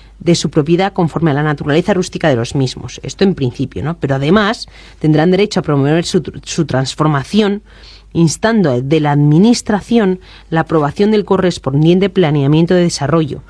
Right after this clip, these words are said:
de conformidad con lo que establezca la legislación urbanística. Y el ar-, el decreto cuatro barra dos mil añade en el artículo quince dos que la transformación del suelo urbanizable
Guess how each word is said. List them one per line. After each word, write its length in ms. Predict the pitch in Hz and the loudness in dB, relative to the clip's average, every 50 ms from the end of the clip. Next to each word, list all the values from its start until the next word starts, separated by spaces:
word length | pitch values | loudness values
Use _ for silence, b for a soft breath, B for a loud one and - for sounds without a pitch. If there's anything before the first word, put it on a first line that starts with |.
| b b b b b b b | b b b b b b b
de 100 | - 127 | -4 -2
conformidad 600 | - 175 180 180 170 - 180 180 175 175 202 214 214 | 0 0 0 0 0 0 0 2 2 2 2 0 -2
con 100 | 233 214 | -2 -4
lo 100 | 202 190 | -4 -4
que 80 | 214 | -4
establezca 460 | 208 - - 208 202 196 196 - - | -4 -2 -2 -2 -2 -2 -4 -2 -2
la 100 | 202 185 | -2 -2
legislación 520 | 160 147 139 - 139 139 123 - 160 165 160 | -2 -4 -8 -8 -10 -10 -8 -6 -4 -2 -2
urbanística. 720 | 139 131 131 127 120 123 - - - - - - 131 - - - b b b b b b b b b | -2 -4 -4 -4 -4 -6 -8 -10 -16 -16 -16 -16 -16 -16 -18 -20 b b b b b b b b b
Y 80 | b 202 | b 2
el 80 | 196 185 | 2 2
ar-, 160 | 175 175 170 - | 2 0 -2 -2
el 220 | - 165 160 165 | 0 0 0 2
decreto 440 | 156 165 147 - 226 254 240 - 190 | 0 0 0 2 2 2 2 0 0
cuatro 300 | - 175 190 185 196 202 | 0 0 0 0 0 0
barra 200 | 202 202 208 208 | 0 2 0 0
dos 220 | 196 208 202 - 240 | 0 0 -2 0 0
mil 220 | 226 226 226 - - - | 0 0 -2 -4 -4 -2
añade 520 | 151 160 170 180 190 180 156 127 120 127 | 0 2 4 4 4 2 0 -2 -2 -4
en 120 | 131 147 | -4 -2
el 120 | 156 151 143 | 0 0 0
artículo 440 | 143 131 - 196 175 - 180 160 139 | 0 0 -2 -4 -2 0 0 0 0
quince 360 | - 170 170 - 185 165 156 | 0 -2 -2 0 0 0 2
dos 300 | 160 139 123 - - - b b b b b b b b - | 2 0 -2 -4 -10 -18 b b b b b b b b -4
que 300 | - 233 208 151 131 156 - - | 0 2 2 2 0 -4 -8 -6
la 140 | - 143 139 | -6 -4 -4
transformación 800 | 143 139 143 143 - - 156 151 147 151 - - 247 240 202 | -4 -4 -6 -4 -2 -2 -2 -2 -2 -4 -2 0 0 2 2
del 140 | 165 139 139 | 2 0 -2
suelo 280 | - - - 214 175 147 | -2 -2 0 0 2 0
urbanizable 920 | 139 135 131 170 196 226 233 214 - - 254 247 196 185 165 175 196 | 0 0 0 0 2 2 2 2 2 0 -2 0 0 0 -2 -2 -4